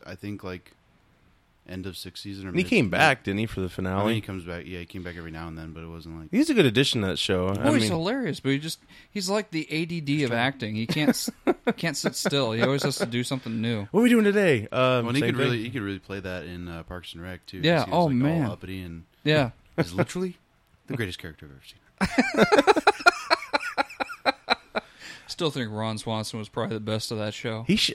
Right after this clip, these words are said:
Speaker 2: I, you would think he'd maybe get his own show, but that probably
Speaker 1: Well, he
Speaker 2: ruined
Speaker 1: was
Speaker 2: it.
Speaker 1: in You, Me, and the Apocalypse.
Speaker 3: Was he?
Speaker 1: Uh, for, like, an episode. Um,
Speaker 2: I meant
Speaker 1: and
Speaker 2: his character, though.
Speaker 1: Oh, his
Speaker 2: but
Speaker 1: character?
Speaker 2: he is in that. Yeah, 'cause he's married to Megan, uh,
Speaker 1: Yeah,
Speaker 2: Ma-,
Speaker 1: 'cause she's,
Speaker 2: Malou-,
Speaker 1: 'cause
Speaker 2: uh,
Speaker 1: she's in that too.
Speaker 2: Yeah.
Speaker 1: Mullally.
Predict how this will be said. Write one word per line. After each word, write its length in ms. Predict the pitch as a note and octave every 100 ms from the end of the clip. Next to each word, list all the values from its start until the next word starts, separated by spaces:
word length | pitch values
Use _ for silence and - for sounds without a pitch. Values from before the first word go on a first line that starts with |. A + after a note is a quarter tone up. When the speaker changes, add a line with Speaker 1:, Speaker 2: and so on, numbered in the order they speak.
| -
Speaker 2:
I, 180 | B2 - _ -
you 240 | - D3+ D3+
would 120 | A#2
think 200 | A3+ C4
he'd 140 | G#2
maybe 260 | F#2 A2 G2
get 120 | G#2
his 120 | G2
own 200 | G2+ G2
show, 360 | F2+ - C3+ G2+
but 200 | F2 F2+
that 140 | A2
probably 240 | A#2+ G#2+ B2
Speaker 1:
Well, 60 | -
he 40 |
Speaker 2:
ruined 120 | G2
Speaker 1:
was 60 | F#2+
Speaker 2:
it. 40 |
Speaker 1:
in 180 | A#2 G#2+
You, 140 | F#2+ G2
Me, 140 | G2
and 120 | F2+
the 80 | F2
Apocalypse. 720 | E2+ F2 E2+ E2+ E2+ - - -
Speaker 3:
Was 160 | A#2+
he? 100 | D#3+ F3+
Speaker 1:
Uh, 200 | F2 E2+
for, 140 | - F#2
like, 180 | F2 F2
an 100 | E2+
episode. 580 | E2 E2 - E2+ E2+ - _ _ _
Um, 380 | E2+ D#2+ D#2 - -
Speaker 2:
I 60 |
meant 100 | D3+
Speaker 1:
and 60 | C3
Speaker 2:
his 100 | F#2
character, 380 | - A2+ - F#2
though. 280 | E2+ F2 F#2
Speaker 1:
Oh, 240 | A2 G2+
his 60 | F2
Speaker 2:
but 140 | F2+
Speaker 1:
character? 220 | D#2+ G#2+ A2
Speaker 2:
he 80 | C#3+
is 140 | C#3
in 60 | B2+
that. 160 | A2+
Yeah, 100 | E3
'cause 140 | E3 D3+
he's 140 | D#3
married 300 | C#3 D#3 C#3+
to 220 | A#2 G#2
Megan, 420 | F2 G#2+ G#2 G2+ C2
uh, 120 | F2
Speaker 1:
Yeah, 200 | A#2 G2+
Speaker 2:
Ma-, 80 | F#2
Speaker 1:
'cause 200 | - D2+
she's, 100 | F2+
Speaker 2:
Malou-, 280 | G2 F#2 -
Speaker 1:
'cause 100 | C#2+
Speaker 2:
uh, 100 | F#2
Speaker 1:
she's 160 | G2
in 40 | F2+
that 140 | E2+
too. 240 | - F2+ E2
Speaker 2:
Yeah. 200 | G#2 F2+
Speaker 1:
Mullally. 400 | F#2 F#2 F#2